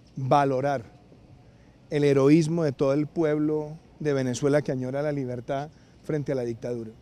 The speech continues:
Estos hechos de Venezuela no los podemos observar como si se tratara de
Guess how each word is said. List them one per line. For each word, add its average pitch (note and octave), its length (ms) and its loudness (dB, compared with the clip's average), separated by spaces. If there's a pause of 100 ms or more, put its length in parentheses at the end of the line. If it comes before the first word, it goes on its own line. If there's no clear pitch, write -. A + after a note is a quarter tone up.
(1200)
Estos E3 300 0
hechos F#3+ 260 2
de D#3+ 120 4
Venezuela C#3+ 420 -2
no E3+ 140 -4
los E3+ 200 -2
podemos D3+ 760 -4
observar D3 680 -6 (680)
como D3+ 200 -4
si C#3+ 100 -4
se C3+ 160 0
tratara C#3 540 2
de C3 340 -2